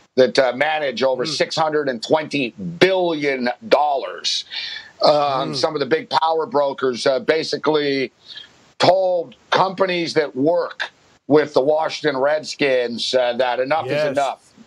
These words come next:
Speaker 1: that you, you gotta change the name. And if you don't, we're gonna make you change the name by, we're not investing with your companies anymore. And already, it, it took less than about twelve hours.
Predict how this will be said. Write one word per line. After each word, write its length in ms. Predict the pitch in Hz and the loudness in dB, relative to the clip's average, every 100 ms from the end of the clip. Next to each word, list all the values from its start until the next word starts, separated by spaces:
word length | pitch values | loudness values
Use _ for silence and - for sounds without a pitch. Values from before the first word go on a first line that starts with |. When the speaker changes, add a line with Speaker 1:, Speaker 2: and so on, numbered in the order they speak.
| _ _ | _ _
Speaker 1:
that 200 | 123 117 | 2 2
you, 180 | - 139 | 0 -2
you 120 | 139 147 | 0 0
gotta 180 | 160 | 0
change 280 | 135 165 143 | 0 -4 -2
the 60 | 131 | -2
name. 300 | 156 196 202 _ - - - _ - | -2 -2 -6 _ -20 -20 -20 _ 2
And 460 | 151 139 131 123 104 - | 4 4 0 -4 -6 0
if 200 | 139 110 | 2 2
you 100 | 135 | 0
don't, 360 | 165 190 202 - _ | 0 0 -4 -6 _
we're 140 | 147 156 | 2 2
gonna 140 | 156 | 0
make 260 | 160 185 165 | -2 -2 -4
you 80 | |
change 340 | 139 147 135 117 | -2 -2 -2 -2
the 60 | |
name 500 | 127 131 131 127 113 - | -2 0 0 -4 -6 0
by, 260 | 151 135 131 | 2 2 0
we're 140 | 156 | 0
not 200 | 160 151 | 0 -2
investing 440 | 139 151 156 156 | 0 -2 0 -4
with 160 | 139 120 | -2 -2
your 80 | 120 | 0
companies 520 | 151 156 147 127 113 | 0 0 0 -4 0
anymore. 520 | 120 113 110 110 104 - _ _ _ _ | 0 0 0 0 0 -6 _ _ _ _
And 320 | 147 139 135 131 | 4 4 2 0
already, 760 | 165 156 156 180 220 247 247 - _ _ _ - | 2 2 0 -2 -2 -4 -6 -12 _ _ _ 0
it, 220 | 151 143 | 0 4
it 220 | 156 151 | 0 2
took 240 | 170 170 165 | 0 0 0
less 300 | 180 180 - | 0 0 0
than 180 | 175 | 0
about 300 | 160 160 151 | 2 0 0
twelve 360 | - 165 160 151 | 0 2 2 0
hours. 600 | 170 214 226 233 220 - | 0 0 -2 -4 -6 -14